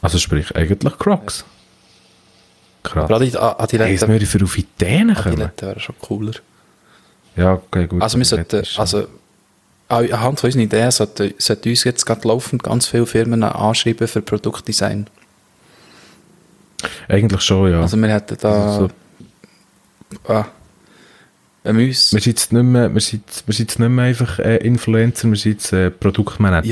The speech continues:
Speaker 2: Ja, weißt du wie? Hm, von so einer
Speaker 1: Wir
Speaker 2: coolen
Speaker 1: sind
Speaker 2: Firma.
Speaker 1: Produktdesigner und Produktmanager.
Speaker 2: Weißt du, von so ir-, irgend so einer coolen skandinavischen Firma, wo niemand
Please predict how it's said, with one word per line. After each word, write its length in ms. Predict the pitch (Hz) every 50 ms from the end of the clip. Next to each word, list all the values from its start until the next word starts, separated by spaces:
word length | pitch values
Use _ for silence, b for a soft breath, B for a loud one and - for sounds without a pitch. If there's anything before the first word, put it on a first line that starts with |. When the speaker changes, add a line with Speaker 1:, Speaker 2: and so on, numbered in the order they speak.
| 123
Speaker 2:
Ja, 200 | - - - -
weißt 240 | 98 110 151 - -
du 40 | 196
wie? 120 | - 98 104 - _ _ _
Hm, 320 | - 110 123 160 147 104 95
von 160 | - - 107
so 160 | 101 - -
einer 160 | 107 104 107 104 - - - -
Speaker 1:
Wir 80 | - 92
Speaker 2:
coolen 220 | - 127 123 117 110
Speaker 1:
sind 40 | -
Speaker 2:
Firma. 240 | - 113 117 117 117
Speaker 1:
Produktdesigner 640 | 113 113 - - 113 - - 110 113 117 123 123 113
und 100 | 104 -
Produktmanager. 800 | - 95 - 101 - - - 98 92 90 85 82 - - - - -
Speaker 2:
Weißt 140 | - 127 -
du, 40 | -
von 120 | - 120
so 100 | - -
ir-, 300 | 123 131 135 - 135 -
irgend 180 | 135 135 143 135
so 100 | - 123
einer 100 | 110 107
coolen 340 | - - - 123 127 131 131
skandinavischen 720 | 123 - - 113 107 104 107 107 107 113 123 123 - 117
Firma, 380 | - - 117 120 127 127 123 120
wo 100 | 107 107
niemand 400 | 110 113 113 117 131 131 127 -